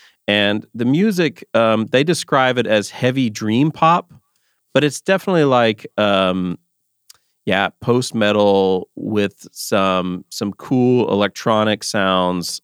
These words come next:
some shoegaze elements, but some poppy vocals. Like, there, there's some reminiscence, I think, of, like, nineties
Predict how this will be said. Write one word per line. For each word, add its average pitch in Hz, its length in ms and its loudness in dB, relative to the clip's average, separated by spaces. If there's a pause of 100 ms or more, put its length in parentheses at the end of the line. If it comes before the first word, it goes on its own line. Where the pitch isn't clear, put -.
some 98 240 -8
shoegaze 110 720 0
elements, 95 720 -2 (420)
but 202 200 0
some 160 220 0
poppy 139 440 0
vocals. 113 720 -2
Like, 87 360 -2 (140)
there, 110 280 -4 (260)
there's 127 240 -4
some 117 200 -6
reminiscence, 117 640 -2
I 95 140 -2
think, 95 280 -8
of, 87 160 -4
like, 82 240 -6
nineties 87 760 -6